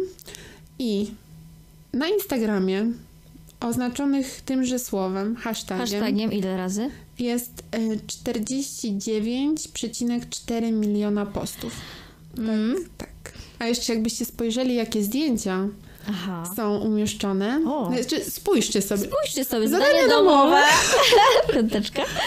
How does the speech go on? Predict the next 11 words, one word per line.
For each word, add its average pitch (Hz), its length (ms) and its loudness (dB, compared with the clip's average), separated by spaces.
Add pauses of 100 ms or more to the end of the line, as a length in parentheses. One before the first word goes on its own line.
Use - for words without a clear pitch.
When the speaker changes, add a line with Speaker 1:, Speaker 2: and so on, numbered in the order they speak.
(180)
Speaker 1:
Piąteczka, 254 500 0
piąteczka. 220 400 -4
Speaker 2:
Co 320 120 -4
dalej, 196 300 0
co 277 140 -4
dalej, 196 260 0
co - 100 -4
tam 247 180 4
jeszcze 247 200 4
jest? 240 120 2
Speaker 1:
Mm, - 100 -4